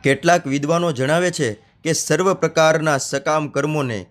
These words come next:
દોષપૂર્ણ ગણી ત્યજવા જોઈએ, છતાં અન્ય વિદ્વાનો માને છે કે યજ્ઞ, દાન તથા તપના કાર્યો કદાપી ત્યજવા ન જોઈએ.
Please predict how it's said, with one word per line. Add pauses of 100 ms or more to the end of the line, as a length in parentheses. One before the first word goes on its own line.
(280)
દોષપૂર્ણ
ગણી (280)
ત્યજવા
જોઈએ, (600)
છતાં
અન્ય
વિદ્વાનો
માને
છે
કે
યજ્ઞ, (340)
દાન (220)
તથા
તપના
કાર્યો (340)
કદાપી (200)
ત્યજવા
ન
જોઈએ.